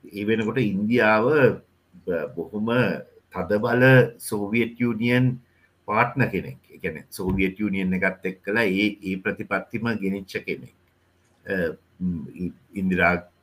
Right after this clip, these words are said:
අ, ගාන්ධිගේ ගවර්න්මන්ට් එක තිබිච්ච කාලේ. එතකොට ඒ, ඒ කාලේ තිබිච්ච ලෝකේ හැඩතලය බැලුවොතින් මේ ගොඩක් රටවල් තිබුණා සමාජවාදී නොකිව්වත්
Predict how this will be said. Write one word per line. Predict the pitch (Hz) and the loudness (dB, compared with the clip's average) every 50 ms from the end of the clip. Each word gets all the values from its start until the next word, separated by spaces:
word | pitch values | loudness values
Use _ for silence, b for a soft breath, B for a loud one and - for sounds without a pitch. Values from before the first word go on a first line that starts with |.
| _ - | _ -12
අ, | 87 85 82 82 82 | -6 -6 -4 -4 -4
ගාන්ධිගේ | 85 87 82 85 85 82 85 82 82 78 | -2 0 0 0 -2 -4 -6 -8 -8 -6
ගවර්න්මන්ට් | 82 78 78 82 82 85 85 80 78 - | -6 -6 -6 -6 -6 -6 -8 -8 -8 -10
එක | 80 82 76 | -12 -12 -12
තිබිච්ච | 76 76 78 73 - - - | -12 -14 -14 -14 -16 -18 -20
කාලේ. | - 71 - - - - _ B B B B B B | -16 -14 -14 -14 -16 -20 _ B B B B B B
එතකොට | - 98 90 117 127 139 151 | -4 -2 0 2 2 4 4
ඒ, | 185 165 - - b b b _ _ - | 4 2 2 -2 b b b _ _ 2
ඒ | 127 131 131 135 147 147 147 | 4 6 6 6 4 2 4
කාලේ | 147 175 175 180 175 180 | 4 4 4 4 4 2
තිබිච්ච | 190 175 180 180 - 190 151 | -2 -2 -2 -2 0 2 2
ලෝකේ | 117 113 113 127 131 202 190 143 107 - - | 4 2 2 0 0 0 0 0 0 -2 -6
හැඩතලය | - - 104 101 113 123 131 135 131 - - 143 147 156 165 165 160 | -6 -4 -2 2 4 4 4 2 0 -4 0 0 2 2 2 0 2
බැලුවොතින් | 156 156 147 143 147 151 156 160 156 196 208 185 185 165 127 110 98 | 2 2 2 2 2 0 -2 -2 -2 -2 0 0 2 2 2 2 0
මේ | 95 92 87 78 - - _ _ | 0 -2 -2 -4 -8 -14 _ _
ගොඩක් | 92 98 98 113 139 139 139 - _ _ _ _ B B B B B B B | -4 -2 0 0 0 0 -2 -4 _ _ _ _ B B B B B B B
රටවල් | - 98 98 92 - - 143 156 160 165 160 147 | -4 -2 -2 -2 -2 -2 -4 -2 -2 -2 -4 -4
තිබුණා | - 127 120 127 135 101 101 | -4 -4 -4 -4 -2 -2 -2
සමාජවාදී | 95 - 143 120 107 110 120 139 143 135 156 160 156 156 156 156 160 160 160 - 175 180 175 165 131 110 104 98 98 | -2 -2 -2 -2 -2 0 0 0 0 -2 -2 -2 -2 0 0 2 2 0 0 -2 -2 -4 -2 -2 -2 -2 -2 -2 -2
නොකිව්වත් | 95 98 101 - - - 170 185 180 175 165 180 185 - | -2 -2 -2 -4 -4 0 2 2 4 4 4 4 4 2